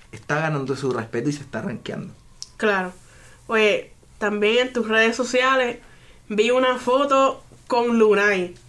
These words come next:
Speaker 1: Lulú.
Speaker 2: O sea, ¿cómo, cómo llegaron a esa foto? ¿Cómo lo conociste? Y qué sé yo, ¿cómo se dio
Speaker 1: Mm.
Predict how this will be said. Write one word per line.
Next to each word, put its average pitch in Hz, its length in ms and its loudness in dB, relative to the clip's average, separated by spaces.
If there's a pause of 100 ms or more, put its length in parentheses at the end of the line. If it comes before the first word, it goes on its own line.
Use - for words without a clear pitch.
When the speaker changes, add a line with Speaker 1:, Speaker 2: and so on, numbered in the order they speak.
(140)
Speaker 1:
Lulú. 147 300 4
Speaker 2:
O 156 60 6
sea, 160 680 4 (760)
¿cómo, 302 400 4 (400)
cómo 285 220 2
llegaron 311 360 4
a 311 60 2
esa 285 180 0
foto? 233 320 0
¿Cómo 233 240 2
lo 294 120 2
conociste? 247 720 0
Y 208 340 -2
qué 202 120 -2
sé 220 120 0
yo, 226 140 0
¿cómo 208 200 0
se 233 120 -2
dio 233 260 2
Speaker 1:
Mm. 151 100 -4